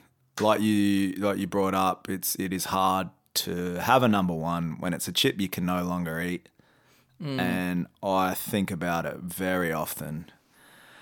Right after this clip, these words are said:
Speaker 1: And it's another Doritos number.
Speaker 2: We seem to like our corn chips, that's for sure.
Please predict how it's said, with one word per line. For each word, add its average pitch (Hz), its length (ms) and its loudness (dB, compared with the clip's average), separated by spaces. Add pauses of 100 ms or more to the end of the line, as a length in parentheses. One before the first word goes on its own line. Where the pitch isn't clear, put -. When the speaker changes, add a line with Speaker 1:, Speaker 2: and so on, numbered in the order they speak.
(720)
Speaker 1:
And 127 160 8
it's 131 120 6
another 135 280 10
Doritos 120 580 8
number. 131 440 8 (1600)
Speaker 2:
We 135 120 0
seem 139 280 0
to 135 120 2
like 131 300 0
our 127 160 0
corn 123 400 -2
chips, - 460 -6
that's 123 180 -6
for - 140 -14
sure. - 300 -8